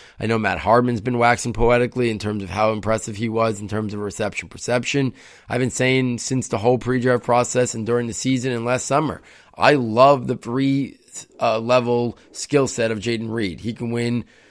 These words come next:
short and then after the catch. He can win in the intermediate because of his crisp route running, and he also has the speed to win vertically. He's a, he's a, a great return guy, so he's great in the open field.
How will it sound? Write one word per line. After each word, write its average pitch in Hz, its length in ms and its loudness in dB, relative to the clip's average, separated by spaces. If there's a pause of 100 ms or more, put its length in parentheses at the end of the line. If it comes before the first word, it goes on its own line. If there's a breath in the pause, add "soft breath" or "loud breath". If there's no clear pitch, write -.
(140 soft breath)
short 151 480 4
and 131 120 -4
then 123 140 0
after 123 260 0
the 120 80 -2
catch. 101 380 2
He 123 100 -4
can 117 140 -2
win 123 100 0
in 123 80 0
the 120 120 -2
intermediate 131 580 2
because 120 240 0
of 104 100 -4
his 107 220 -4
crisp - 320 -2
route 117 240 4
running, 135 400 0
and 110 100 -8
he 110 120 -4
also 117 280 2
has 113 140 2
the 110 80 -10
speed 120 420 0 (280 loud breath)
to 120 100 -4
win 113 240 -2
vertically. 117 640 -2
He's 107 240 -8
a, 110 80 -6
he's 104 260 -6
a, 101 320 -2
a 98 40 -4
great 110 280 -2
return 123 440 0
guy, 120 280 4
so 113 160 -6
he's 98 160 -12
great 120 240 0
in 120 80 -4
the 117 120 -4
open 113 280 -4
field. 135 500 0